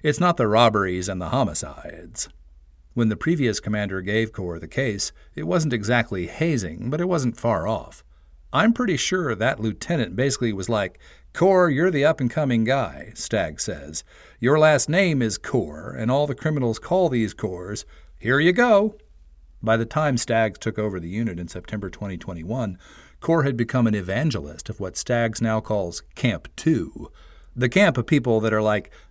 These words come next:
"No, this is really affecting people." Church vans, U-Haul businesses, insurance companies that are having to replace these things, elderly people.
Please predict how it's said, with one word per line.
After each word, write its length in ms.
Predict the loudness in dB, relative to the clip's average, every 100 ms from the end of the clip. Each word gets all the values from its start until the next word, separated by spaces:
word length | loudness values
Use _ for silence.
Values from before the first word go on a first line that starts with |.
| -8
"No, 480 | 0 2 2 2 0
this 240 | -2 -4
is 120 | -2
really 280 | -2 0 -2
affecting 480 | -2 -4 -4 -4 -2
people." 560 | -4 -8 -12 -16 -18 -20 -20 -20 -8
Church 300 | -2 0 -2
vans, 560 | -4 -2 -2 -4 -8 0
U-Haul 500 | 2 4 2 0 0
businesses, 640 | 0 2 2 0 -2 -4 -8 -20 -4
insurance 540 | 0 2 2 2 0
companies 480 | -2 -2 0 0 0
that 120 | -2
are 80 | -2
having 320 | -2 0 0
to 120 | -2 -4
replace 400 | -4 -2 0 0
these 300 | 0 -2 -4
things, 520 | -4 -4 -4 -6 -8 -16 0
elderly 420 | 2 4 2 0
people. 540 | -2 -4 -2 -4 -4